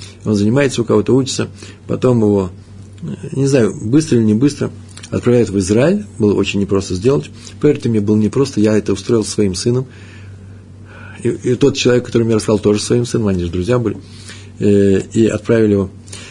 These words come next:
Короче говоря, теперь этот мальчик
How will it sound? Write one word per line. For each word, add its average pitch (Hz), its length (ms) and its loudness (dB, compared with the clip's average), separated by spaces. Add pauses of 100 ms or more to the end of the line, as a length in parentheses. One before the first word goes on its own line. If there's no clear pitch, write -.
(160)
Короче 151 420 4
говоря, 101 400 2 (680)
теперь 120 420 2
этот 101 220 2
мальчик 101 380 -2